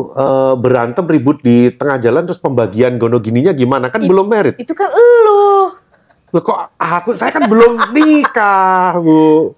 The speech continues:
Speaker 2: Iya, karena aku yakin aku orangnya profesional, aku dan Randy.
Speaker 1: Oh, gitu?
Speaker 2: Mm-mm. Kit-, udah, udah ada sih pasti omongan nih, kalau ada kenapa-napa kita nggak boleh bawa ke ini.
Speaker 1: Nggak boleh bawa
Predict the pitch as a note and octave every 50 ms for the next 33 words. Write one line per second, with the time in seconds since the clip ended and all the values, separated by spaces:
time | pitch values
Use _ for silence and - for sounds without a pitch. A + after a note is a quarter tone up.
0 | _ _ _ - C4 C4 C4 A3 A3+ A#3+ C#4+ C#4+ C#4+ D4 D#4+ F4+ F4+ F4 D#4 A3+
1 | G3+ G3+ - _ - G#3+ B3 C#4 D#3+ F#3 F#3 - - D4 C#4 A3+ G#3+ G3+ F#3 A3+
2 | C#4 - G#3+ G#3+ - F#3+ - G3+ G3 G3+ G3+ F3 D#3+ D#3 D#3 - - - - A#3
3 | A3 G#3+ G3 F#3+ F#3+ F#3+ G3 G3 F#3+ E3+ D#3 E3+ - _ _ _ _ _ _ _
4 | B2+ C#3 C#3 C3 B2 - A2+ F#2+ F2 - _ _ _ - G#3+ G#3 F#3 F#3+ F3+ F3
5 | G3 G#3+ - _ _ - B3 - _ _ _ A3 A3+ A3 G3+ E3+ G3 A3 G#3 G#3
6 | G3+ G#3 G3+ E3+ F3+ G3+ G#3+ A#3+ A#3+ B3 - - G3 - F3 F3+ F#3 - G3+ F3+
7 | F3 E3+ F3 F#3+ G3+ F#3+ F#3+ F#3 F#3 E3+ E3+ F3 F#3 E3+ D#3 D#3+ E3+ E3 F3 E3
8 | D#3+ D#3 F#3 A#3+ A#3+ A3 F#3+ B3 A3+ G3 G3 D#3+ F3 D#3+ D3 D#3 D#3+ D3 C#3+ -
9 | - - - _ _ _ _ _ _ _ _ _ _ _ _ - - F3 E3+ F#3
10 | G#3 G3+ F#3+ F3 F3 F3+ F3+ F3+ - G2+ F#2+ G#2 G2+ G#2 F#2 G2 F#2 F#2 F#2+ F#2